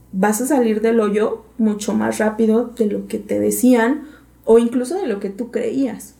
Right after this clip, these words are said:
¿no? Entonces, eso es muy relativo. Sí te vas a tardar,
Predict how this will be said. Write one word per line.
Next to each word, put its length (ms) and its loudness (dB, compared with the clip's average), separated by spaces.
¿no? 200 -8
Entonces, 560 2
eso 220 4
es 220 -2
muy 320 6
relativo. 800 4
Sí 300 4
te 80 6
vas 220 6
a 120 2
tardar, 440 4